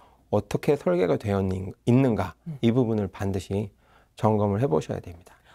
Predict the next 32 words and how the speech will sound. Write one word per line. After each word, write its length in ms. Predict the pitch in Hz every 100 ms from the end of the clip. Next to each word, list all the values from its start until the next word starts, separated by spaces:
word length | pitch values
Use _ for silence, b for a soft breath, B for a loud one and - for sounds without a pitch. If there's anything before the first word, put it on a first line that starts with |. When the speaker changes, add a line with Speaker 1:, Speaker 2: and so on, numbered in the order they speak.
| B
Speaker 2:
어, 120 | -
근데 220 | 214 208 208
저는 1040 | - 190 190 190 185 185 185 208 247 196 B B -
백 160 | 180
세 140 | - 359
시대라는 540 | 370 311 269 220 190
말을 300 | 156 143 156
많이 260 | 147 143 175
들어서 640 | - 170 160 165 175 180 170
보험도 540 | - 214 269 269 208 202
무조건 520 | 165 165 240 247 240 B B -
백 180 | 202
세까지 1120 | - - 349 349 339 - 302 285 285 - 262
보장 400 | 247 214 202 247
기간을 400 | 254 240 226 214
설정하는 520 | 214 302 302 339 311 247
게 80 |
가장 380 | 214 - 170 269
좋은 320 | 247 180 180
건 160 | 185 170
줄 160 | 156 143
알았거든요. 800 | 135 135 - 139 - 143 190 226 b b
Speaker 1:
네, 360 | 113 98 92 80
당연히 580 | - 117 160 156 156 87
Speaker 2:
어. 100 | 196
Speaker 1:
만약에 360 | 135 113 131 135
백 160 | 104 -
세까지 480 | - - 127 123
보장을 720 | 123 107 104 113 110 107 104 101 - _
할 260 | - - 160
수 160 | -
있도록 640 | 139 - 101 107 147 -